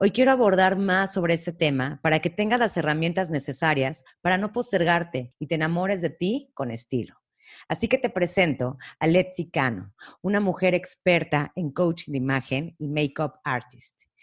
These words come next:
Cuenta con varias certificaciones a nivel internacional, entre ellas como asesora de imagen. A través de sus programas, ayuda a las mujeres a creer en ellas mismas, amarse en su propia piel y a sanar la relación que tienen con su autoimagen.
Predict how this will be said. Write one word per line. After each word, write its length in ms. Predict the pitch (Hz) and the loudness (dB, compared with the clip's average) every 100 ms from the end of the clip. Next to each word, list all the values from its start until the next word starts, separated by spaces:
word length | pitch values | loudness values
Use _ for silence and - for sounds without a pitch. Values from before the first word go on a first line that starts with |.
| - _ | -20 _
Cuenta 320 | 196 226 247 | -2 0 -2
con 180 | 190 160 | 0 2
varias 300 | 175 175 170 | 2 2 -2
certificaciones 800 | 147 143 143 143 139 156 156 147 | -6 -8 -4 -4 -2 -2 -2 -2
a 20 | |
nivel 320 | 127 135 135 | 0 0 0
internacional, 800 | 135 123 123 123 190 214 180 202 - | -2 -4 -4 -4 -2 0 0 -2 -4
entre 380 | 135 135 143 156 | -2 0 2 2
ellas 360 | 156 190 226 | 2 -2 -6
como 220 | - 131 | -8 -6
asesora 460 | 123 127 117 131 123 | -6 -6 -2 0 0
de 60 | 110 | -2
imagen. 440 | 107 101 - - _ _ _ _ - - - | -6 -10 -14 -20 _ _ _ _ -20 -20 -4
A 120 | 170 | 0
través 300 | 180 190 214 | 4 4 4
de 80 | 269 | 2
sus 160 | 233 - | 0 -2
programas, 760 | 151 147 170 139 127 - - - - | 0 2 2 0 -4 -8 -18 -20 -6
ayuda 320 | 151 156 226 | -2 0 0
a 40 | 233 | 0
las 160 | 185 | 0
mujeres 460 | 156 - 170 175 165 | -2 -2 0 0 -4
a 80 | 143 | -2
creer 360 | 139 147 165 160 | 0 0 -2 -4
en 160 | 156 | -2
ellas 340 | 165 165 165 151 | 0 0 0 0
mismas, 560 | 147 - 110 113 - _ - - | -2 -4 -10 -12 -20 _ -20 -6
amarse 580 | 156 160 185 190 - 160 | -2 2 2 0 0 -2
en 80 | 139 | -2
su 160 | 135 | -4
propia 400 | 156 165 143 131 | -2 0 0 -2
piel 380 | 131 135 170 196 _ _ - | -2 -4 -4 -10 _ _ -2
y 100 | 170 | 0
a 40 | |
sanar 300 | 170 185 208 | 2 2 2
la 100 | 220 | 2
relación 500 | 196 165 151 - 170 | 0 0 0 -2 -2
que 120 | 170 | -4
tienen 440 | 165 175 180 196 - | -2 -2 -2 -6 -10
con 180 | - 143 | -10 -8
su 160 | - 139 | -4 -4
autoimagen. 640 | 131 131 113 113 92 - | -4 -6 -6 -8 -12 -20